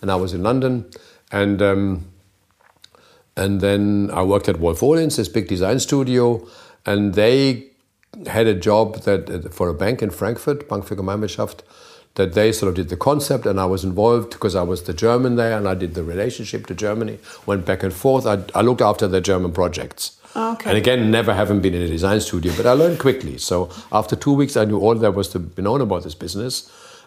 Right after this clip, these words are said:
Speaker 1: And I designed a typeface for the bank, uh, 'cause there were some type designers at Wolf Ohlins, and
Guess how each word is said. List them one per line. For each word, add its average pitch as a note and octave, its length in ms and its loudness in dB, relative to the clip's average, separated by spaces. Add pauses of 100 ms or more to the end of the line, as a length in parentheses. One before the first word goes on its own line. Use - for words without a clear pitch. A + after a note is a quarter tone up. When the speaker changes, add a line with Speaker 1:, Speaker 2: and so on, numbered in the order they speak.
Speaker 1:
And F#2 100 -4
I - 20 -2
designed F2 360 -2
a D#2+ 40 -4
typeface C3+ 440 -4
for A2+ 100 -8
the A2 80 0
bank, G#2 480 -2
uh, F2 140 -4
'cause E2+ 180 -6
there E2 100 -2
were E2 60 -2
some E2+ 180 -4
type A#2 220 -2
designers F#2 340 -2
at E2 120 -6
Wolf E2 180 -4
Ohlins, B2 400 0
and E2+ 340 -8